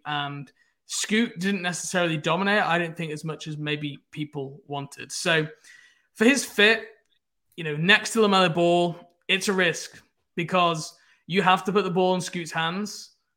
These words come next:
because he is not the off-ball shooter that LaMelo is. And then you are taking the ball out of your all-star hands. And yes, you can say, "Well, they, they split ball handling." I know, but let's just,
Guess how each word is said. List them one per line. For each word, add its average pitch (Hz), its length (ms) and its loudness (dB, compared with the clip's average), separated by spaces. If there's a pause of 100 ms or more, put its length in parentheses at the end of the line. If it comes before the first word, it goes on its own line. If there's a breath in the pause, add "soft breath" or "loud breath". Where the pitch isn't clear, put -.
(120)
because 156 560 -2
he 165 120 -4
is 160 120 -4
not 170 320 0
the 170 80 0
off-ball 165 320 -2
shooter 165 300 -4
that 156 120 -8
LaMelo 143 420 -2
is. 254 320 -4 (360 soft breath)
And 170 200 0
then 185 140 2
you 208 100 4
are 185 60 4
taking 190 400 -2
the 165 100 -2
ball 170 460 0
out 170 240 0
of 156 100 -6
your 156 140 -2
all-star 147 400 -6
hands. 127 340 -10
And 165 160 -6
yes, 180 360 2
you 185 80 -6
can 190 100 -4
say, 196 240 0
"Well, 240 240 4
they, 202 120 0
they 190 200 -4
split 185 420 -4
ball 165 180 -2
handling." 135 440 -8 (480)
I 190 100 6
know, 208 260 6
but 160 220 -6
let's 190 300 -2
just, - 160 -12